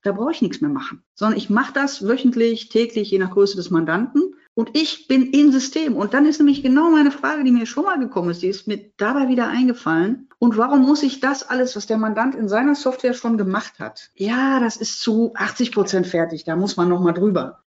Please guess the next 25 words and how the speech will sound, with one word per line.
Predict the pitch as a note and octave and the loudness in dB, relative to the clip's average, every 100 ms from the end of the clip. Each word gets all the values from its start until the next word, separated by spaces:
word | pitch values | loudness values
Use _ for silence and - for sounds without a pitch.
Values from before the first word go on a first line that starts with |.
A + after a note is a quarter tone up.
| _ | _
"Warum | A3 B3+ | 2 4
muss | B3+ B3+ | 6 2
ich | B3 | -2
das | A#3+ | -4
erst | - A3 | -4 -6
komplett | A#3 A3 - G#3+ D4+ F#4 | -6 -6 -4 0 0 0
wieder | D4 C4 | -2 0
in | G#3 G3+ | 0 0
meine | G#3+ E4 G4 F#4 | 2 0 0 -2
Software | - E4 F4 - A3 | -2 -6 -4 -4 -4
schaufeln, | - - F3 F3+ A3+ C#4 G4+ - _ - | -4 -4 -4 -2 0 0 -2 -10 _ 2
um | B3 | 2
dann | A#3 A3+ | 4 0
da | G#3 C4+ F4 E4+ | 0 0 0 0
die | |
ganzen | C#4+ C#4+ C#4 - | 2 2 0 -2
Änderungen | B3+ E4 C4+ A3+ | -2 0 0 -2
vorzunehmen? | - F3+ F3 E3+ D#3 D3+ G3+ C4 - - _ | -2 -4 -2 -4 -4 -4 -4 -6 -8 -20 _
Warum | F3+ | -6
mache | G#3 - | -4 -4
ich | C4 | -6
das | B3 | -8
denn | - A#3+ | -2 -4
nicht | A3+ A3+ | -2 -4
direkt | G#3+ C#4 F4+ - - | -2 -2 -4 -10 -20